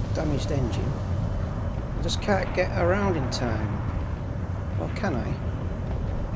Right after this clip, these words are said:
Maybe. No, I can't. I should be able to follow him now. No, I can't. Come on.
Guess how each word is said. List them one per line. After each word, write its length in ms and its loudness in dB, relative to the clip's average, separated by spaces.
Maybe. 260 2
No, 140 0
I 80 0
can't. 420 -2
I 40 2
should 220 2
be 60 4
able 140 4
to 60 0
follow 300 2
him 160 4
now. 160 2
No, 80 0
I 180 0
can't. 420 -2
Come 120 4
on. 280 2